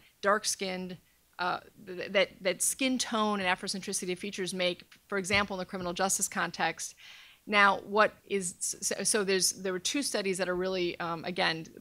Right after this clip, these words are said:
beyond, uh, you know, sh-, shockingly awful. Uh, one was in Florida, there, there was, uh, Jen-, Jennifer Eberhardt, who's done a lot of this work. She was a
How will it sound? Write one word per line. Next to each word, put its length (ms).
beyond, 680
uh, 220
you 320
know, 60
sh-, 160
shockingly 640
awful. 500
Uh, 160
one 440
was 300
in 100
Florida, 680
there, 260
there 200
was, 360
uh, 180
Jen-, 280
Jennifer 300
Eberhardt, 420
who's 160
done 80
a 60
lot 160
of 80
this 160
work. 160
She 100
was 120
a 80